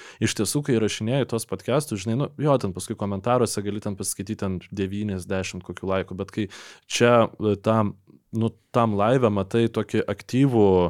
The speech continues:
aiškinimą, siūlymą ir, ir taip toliau. Detroitas beje atleido Danielį Hausą, kurį neseniai išsimainė. Tai tiesiog tai faina labai, nes tu jauti, kad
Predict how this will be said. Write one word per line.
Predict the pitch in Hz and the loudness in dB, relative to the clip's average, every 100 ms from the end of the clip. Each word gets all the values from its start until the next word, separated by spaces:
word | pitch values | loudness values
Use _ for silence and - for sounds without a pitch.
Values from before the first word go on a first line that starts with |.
| - - - | -2 -16 -4
aiškinimą, | - 117 135 - 107 101 95 | 4 4 4 2 2 2 0
siūlymą | - 127 123 113 101 95 85 | 0 2 4 4 4 4 4
ir, | 101 - | 2 2
ir | - | -4
taip | 95 98 - | -2 -4 0
toliau. | 101 104 131 160 - | 0 4 6 4 2
Detroitas | 110 110 117 113 101 | -2 0 0 0 -2
beje | 107 107 104 | 0 2 2
atleido | 113 104 101 | 0 0 0
Danielį | 101 104 101 98 92 | 0 -2 0 -2 0
Hausą, | 98 101 - 95 - - - | 0 0 -2 -6 -10 -20 -8
kurį | - 101 | -2 0
neseniai | 101 95 104 104 | 2 0 0 0
išsimainė. | 98 - 107 101 95 - - - - | 0 0 0 0 -2 -8 -20 -20 2
Tai | 123 139 | 4 4
tiesiog | - 117 139 139 | 2 4 4 4
tai | |
faina | 117 - 131 147 | 2 4 4 6
labai, | 139 135 | 4 4
nes | 139 120 | 2 0
tu | - | 0
jauti, | 120 113 139 | 0 0 0
kad | 143 | 0